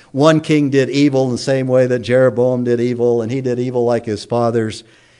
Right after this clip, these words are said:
Ahab did more evil than all the kings before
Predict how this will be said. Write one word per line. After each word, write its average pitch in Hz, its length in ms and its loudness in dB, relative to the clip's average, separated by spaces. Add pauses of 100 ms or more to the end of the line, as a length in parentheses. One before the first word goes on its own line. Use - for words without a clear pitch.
Ahab 156 520 4
did 123 240 0
more 143 360 2
evil 135 420 -4
than 120 160 -4
all 123 300 -4
the 120 120 -4
kings 117 600 -8
before 104 720 -8